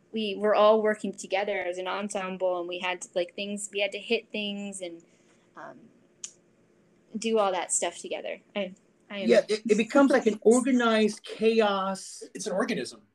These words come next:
Speaker 2: It's an
Speaker 1: Yeah.
Speaker 2: organism, like an amoeba, and you gotta know where you fit and know when to follow and know when to, when to lead, and neither
Speaker 1: Yeah.
Speaker 2: of them are important or unimportant.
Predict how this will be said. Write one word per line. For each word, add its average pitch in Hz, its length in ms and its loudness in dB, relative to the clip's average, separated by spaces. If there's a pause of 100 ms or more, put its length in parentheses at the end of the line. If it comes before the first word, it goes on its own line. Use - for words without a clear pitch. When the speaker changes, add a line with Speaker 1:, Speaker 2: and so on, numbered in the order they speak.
Speaker 2:
It's 175 140 -4
an - 120 -6
Speaker 1:
Yeah. 226 80 12
Speaker 2:
organism, 233 420 10
like 190 160 6
an 196 100 10
amoeba, 165 800 6
and 175 140 0
you 190 60 0
gotta 208 220 6
know 196 140 6
where 190 140 8
you 180 140 0
fit 214 420 4
and 175 140 -4
know 190 160 6
when 226 140 2
to 220 80 6
follow 202 420 2
and 180 120 0
know 202 140 6
when 220 180 2
to, 196 160 2
when 196 160 0
to 175 80 2
lead, 180 480 0
and 175 140 -4
neither 196 300 8
Speaker 1:
Yeah. 311 120 10
Speaker 2:
of 302 40 4 (160)
them - 140 -12
are 170 100 2
important 190 600 -4
or 165 260 -4
unimportant. 147 640 -12